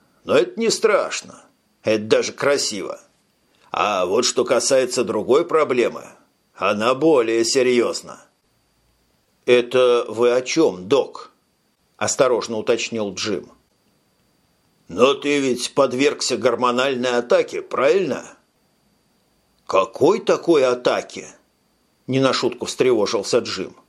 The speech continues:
«Ну, половой контакт с туземкой имел или не имел?» «Имел, сэр.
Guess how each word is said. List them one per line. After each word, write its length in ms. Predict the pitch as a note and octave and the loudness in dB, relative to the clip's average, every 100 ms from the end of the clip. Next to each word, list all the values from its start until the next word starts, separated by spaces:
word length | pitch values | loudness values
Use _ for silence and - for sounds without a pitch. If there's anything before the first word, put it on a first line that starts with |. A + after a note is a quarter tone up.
| _ _ _ _ _ _ _ _ _ _ _ - | _ _ _ _ _ _ _ _ _ _ _ -2
«Ну, 640 | A2+ C3+ A2+ F#2+ - - | 2 4 2 -2 -10 -12
половой 480 | - A#2+ C3 D3+ C#3+ | -2 2 4 4 2
контакт 520 | - C3+ C3+ C3 G#2+ | 2 -2 0 0 -2
с 80 | - | -6
туземкой 600 | - C3+ C3+ A#2+ - G#2 | -4 0 2 0 -2 -4
имел 280 | A2+ D3 G#3 | 0 2 4
или 140 | D3+ | 2
не 280 | C3 C3+ C3+ | 0 0 0
имел?» 400 | C3 A#2+ F2 - _ _ _ _ _ _ _ _ _ _ _ _ | 0 -2 -4 -10 _ _ _ _ _ _ _ _ _ _ _ _
«Имел, 560 | - F#2+ C3 D3 A#2+ B2+ | -4 0 2 4 2 2
сэр. 320 | - D#3+ G#2 | 2 2 0